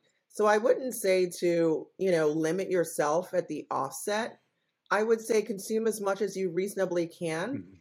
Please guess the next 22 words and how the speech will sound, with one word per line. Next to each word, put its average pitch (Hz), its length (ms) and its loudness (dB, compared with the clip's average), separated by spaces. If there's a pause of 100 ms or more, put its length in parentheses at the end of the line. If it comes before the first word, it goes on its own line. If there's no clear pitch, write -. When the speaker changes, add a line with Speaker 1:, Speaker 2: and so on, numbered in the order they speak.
(140)
Speaker 1:
but 208 140 -2
then 220 240 2
ask 269 400 -2
yourself 190 460 2
the 175 80 -4
critical 196 440 -2
questions 180 600 -4
of, 156 280 0
"Will 185 160 4
this 185 260 -4
fit - 280 0
here? - 460 -6
Speaker 2:
Mm-hmm. 95 320 -14 (100)
Speaker 1:
And 165 300 -2
why?" 180 540 -2
Speaker 2:
Mm-hmm. 101 180 -10 (120)
Speaker 1:
I 196 100 2
think 262 220 -2
just 277 260 -6
that - 140 2 (140)
process 214 440 -2
of 160 160 -2